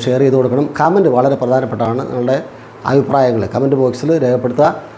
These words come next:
അതുപോലെ നിങ്ങൾക്ക് എന്തെങ്കിലും ആവശ്യമുണ്ടെങ്കിൽ കമൻറ്റ് ബോക്സിൽ പറയാം. എനിക്ക് ഇന്ന മാതിരി ഒരു വീഡിയോ ചെയ്ത് കിട്ടിയാൽ കൊള്ളാം, അത് ഇന്ന വാക്കിൻ്റെ അർത്ഥം അറിയണം. അപ്പോൾ ആ വീഡിയോ കാണുമ്പോൾ വീഡിയോയിൽ നിങ്ങൾക്ക് എന്ത് സംശയങ്ങളാണുള്ളത് അത് നിങ്ങൾ കമൻറ്റ് ചെയ്യാൻ മറക്കരുത്. അടിപൊളി WhatsApp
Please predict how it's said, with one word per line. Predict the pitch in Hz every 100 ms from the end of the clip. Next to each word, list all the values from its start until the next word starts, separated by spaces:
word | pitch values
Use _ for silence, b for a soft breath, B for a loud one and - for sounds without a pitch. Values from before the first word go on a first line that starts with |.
| -
അതുപോലെ | 143 156 156
നിങ്ങൾക്ക് | 160 151
എന്തെങ്കിലും | 156 151 131
ആവശ്യമുണ്ടെങ്കിൽ | 143 143 123 123
കമൻറ്റ് | 120 110 117
ബോക്സിൽ | 113 117
പറയാം. | 104 98 120
എനിക്ക് | 127 135
ഇന്ന | 151
മാതിരി | 139 123
ഒരു | 123 123
വീഡിയോ | 139 135
ചെയ്ത് | 127 123
കിട്ടിയാൽ | 113 110
കൊള്ളാം, | 107 123 B B -
അത് | 160
ഇന്ന | 165 160
വാക്കിൻ്റെ | 139 120 127 120
അർത്ഥം | 110 139 117
അറിയണം. | 104 117 - B B -
അപ്പോൾ | 151 185
ആ | 220
വീഡിയോ | 254 311 262
കാണുമ്പോൾ | 190 185 165
വീഡിയോയിൽ | 226 285 311 269
നിങ്ങൾക്ക് | 208 190
എന്ത് | 185 202 156
സംശയങ്ങളാണുള്ളത് | 135 156 180 151 123 117 120 226 B B B 147
അത് | 165 247 -
നിങ്ങൾ | 160 151 143
കമൻറ്റ് | 131
ചെയ്യാൻ | 135 127
മറക്കരുത്. | 123 123 147 -
അടിപൊളി | 151 - 285 220 180
WhatsApp | 147 147 165